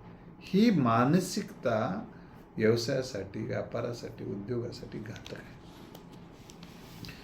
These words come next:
म्हणून तुम्हाला अनेक, बघा, अनेक व्याप-, आता हे ची-, भाजीपाल्याचा विषय निघाला म्हणून सांगतो. सकाळी ठोक स्वरूपामध्ये शेतकऱ्याकडून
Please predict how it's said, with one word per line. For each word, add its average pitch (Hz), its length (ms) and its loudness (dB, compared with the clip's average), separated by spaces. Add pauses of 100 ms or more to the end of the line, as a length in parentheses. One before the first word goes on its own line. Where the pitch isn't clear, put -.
(240)
म्हणून 185 240 12
तुम्हाला 131 640 8 (1900)
अनेक, 180 360 12 (420)
बघा, 165 460 10 (160)
अनेक 156 260 4
व्याप-, 131 340 4 (360)
आता 175 160 4
हे 220 120 10
ची-, 196 200 0
भाजीपाल्याचा 156 760 6
विषय 131 300 2
निघाला 139 340 2
म्हणून 131 220 -4
सांगतो. 110 540 -6 (2750)
सकाळी 202 720 12
ठोक - 420 4
स्वरूपामध्ये 170 960 10
शेतकऱ्याकडून 160 920 8